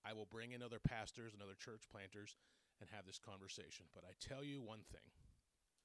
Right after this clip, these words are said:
Some people say it's the definition of insanity, but when you look it up in the, in the Webster's dictionary, it's not the same thing. But when you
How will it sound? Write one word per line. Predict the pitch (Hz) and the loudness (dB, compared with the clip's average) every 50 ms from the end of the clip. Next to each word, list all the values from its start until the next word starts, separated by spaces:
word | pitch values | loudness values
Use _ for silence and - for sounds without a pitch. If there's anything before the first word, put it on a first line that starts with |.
| _ _ _ _ _ - - - _ _ _ _ _ _ _ | _ _ _ _ _ -20 -20 -20 _ _ _ _ _ _ _
Some | - - 127 117 117 | -10 -6 -6 -6 -4
people | 123 131 117 123 110 | -4 -4 -4 -2 -2
say | - - 123 110 | 0 2 2 2
it's | 110 107 - - | 2 0 -2 -4
the | - 113 | -4 -4
definition | 104 101 98 - 107 98 - - 101 | -6 -6 -6 -6 -6 -6 -6 -6 -6
of | 98 98 | -8 -8
insanity, | 101 98 - 107 87 85 87 87 90 90 | -6 -4 -4 -4 -4 -6 -8 -10 -6 -6
but | 92 85 - _ - _ _ | -6 -6 -6 _ -18 _ _
when | 104 98 | -12 -8
you | 98 95 | -6 -6
look | 92 - - | -6 -4 -4
it | 95 82 | -4 -4
up | 82 - | -4 -6
in | 90 | -10
the, | 85 82 82 - - - - - - - | -12 -14 -14 -14 -14 -14 -14 -14 -14 -14
in | 101 | -12
the | 92 95 98 | -8 -6 -6
Webster's | 95 - - 95 92 | -4 -4 -4 -6 -4
dictionary, | - 101 95 - - 92 90 95 98 | -6 -6 -4 -4 -6 -6 -6 -8 -10
it's | 101 - - | -10 -10 -10
not | 98 92 82 | -10 -10 -8
the | 98 101 | -4 -4
same | - 98 95 92 - | -4 -4 -6 -8 -10
thing. | 101 85 80 - - _ - - - - _ _ - _ _ _ _ | -12 -12 -14 -16 -20 _ -20 -20 -20 -20 _ _ -20 _ _ _ _
But | - - 98 | -6 -6 -4
when | 104 101 101 | -6 -6 -6
you | 95 101 | -8 -8